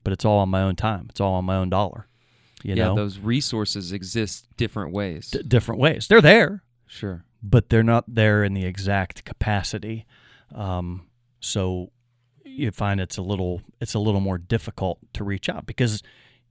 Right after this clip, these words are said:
Speaker 1: you gotta make a living.
Speaker 2: Right.
Speaker 1: You know? The guy on active duty is still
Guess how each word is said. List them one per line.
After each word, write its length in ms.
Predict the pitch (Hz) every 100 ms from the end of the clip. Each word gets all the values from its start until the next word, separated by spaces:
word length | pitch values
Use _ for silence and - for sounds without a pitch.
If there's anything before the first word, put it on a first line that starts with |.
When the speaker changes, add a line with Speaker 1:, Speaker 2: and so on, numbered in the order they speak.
| -
Speaker 1:
you 200 | 127 208
gotta 200 | 123 104
make 240 | 110 107
a 60 | 87
living. 460 | 92 185 113 - - _ _ _ _ _ -
Speaker 2:
Right. 220 | 95 98
Speaker 1:
You 60 | 98
know? 300 | 92 104 135 _ _ _ _ _ _ _ _ _ -
The 120 | 107
guy 320 | 98 135 147
on 160 | 123 117
active 360 | 120 - 98 98
duty 460 | 139 143 95 98 _ _ _ _ _ _ -
is 180 | 117 101
still 540 | - - 135 117 98